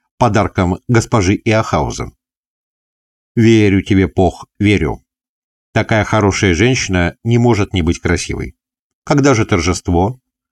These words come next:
«Через четыре дня, Брокс, шестнадцатого числа». «Вот почему я и говорю, поторопи ямщиков. За стаканчиком другим не постою.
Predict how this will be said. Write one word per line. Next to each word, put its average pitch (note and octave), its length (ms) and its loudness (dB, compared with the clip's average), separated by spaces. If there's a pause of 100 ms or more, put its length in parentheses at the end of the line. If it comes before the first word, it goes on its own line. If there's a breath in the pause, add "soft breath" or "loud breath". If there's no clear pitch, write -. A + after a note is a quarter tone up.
(500)
«Через G3+ 240 0
четыре F3 380 0
дня, A2+ 180 0
Брокс, D#2+ 500 -4 (380)
шестнадцатого B2 760 0
числа». - 420 -6 (1000)
«Вот A3 240 0
почему D#3 340 2
я C#3 180 4
и B2 40 2
говорю, F2 500 0 (160)
поторопи C3 480 0
ямщиков. A#2 640 -2 (600)
За A2+ 180 2
стаканчиком A2+ 640 -2
другим B2+ 420 0 (100)
не G#2+ 140 0
постою. D#2 560 -4